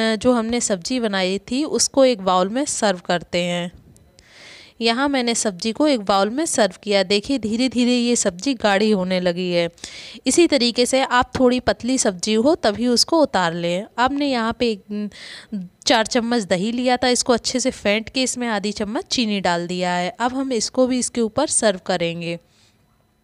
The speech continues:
इससे इसका टेस्ट बहुत ही अच्छा हो जाता है।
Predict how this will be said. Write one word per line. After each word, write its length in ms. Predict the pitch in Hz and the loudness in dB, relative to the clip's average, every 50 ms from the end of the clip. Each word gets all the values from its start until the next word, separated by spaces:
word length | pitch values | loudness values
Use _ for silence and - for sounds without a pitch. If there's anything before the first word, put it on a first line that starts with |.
| _ _ _ _ _ - - - - - - - | _ _ _ _ _ -20 -20 -20 -20 -20 -4 -2
इससे 300 | 262 - - - 302 285 | -2 -2 0 0 0 2
इसका 240 | 262 262 - - 254 | 2 2 2 2 0
टेस्ट 420 | 240 - 269 277 311 - - - - - - | 0 2 0 0 0 0 -2 -8 -10 -8 -8
बहुत 440 | 214 202 - 294 311 302 - _ - | -8 -2 2 2 2 2 0 _ -8
ही 220 | - - 262 285 285 - - | -4 -2 0 0 -2 -2 -4
अच्छा 360 | - 220 - _ - - 269 | -6 -6 -4 _ -4 0 2
हो 160 | 254 226 202 190 | 2 2 2 0
जाता 340 | 180 185 170 170 - 185 | 0 -2 -2 -2 -2 0
है। 280 | 190 196 196 190 180 170 | 0 0 2 0 0 -2